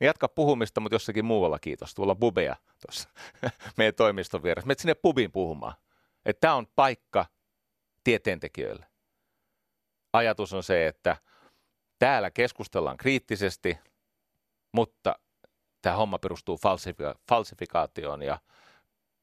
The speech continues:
kokeisiin ja siis tieteelliseen metodiin. No niin. Yksi kirja, josta olen jo tehnyt kokonaisen Yle Puheen monologin, on nimeltään Martin Neumayerin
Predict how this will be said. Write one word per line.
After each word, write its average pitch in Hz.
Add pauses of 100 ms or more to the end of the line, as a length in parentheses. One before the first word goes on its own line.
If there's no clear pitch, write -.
(260)
kokeisiin 82
ja 78 (880)
siis -
tieteelliseen 104
metodiin. - (1080)
No 85
niin. 65 (2250)
Yksi 131
kirja, 117
josta 104
olen 113
jo 95
tehnyt 101
kokonaisen 87
Yle 92
Puheen 92
monologin, 90
on 87
nimeltään 85
Martin 107
Neumayerin 85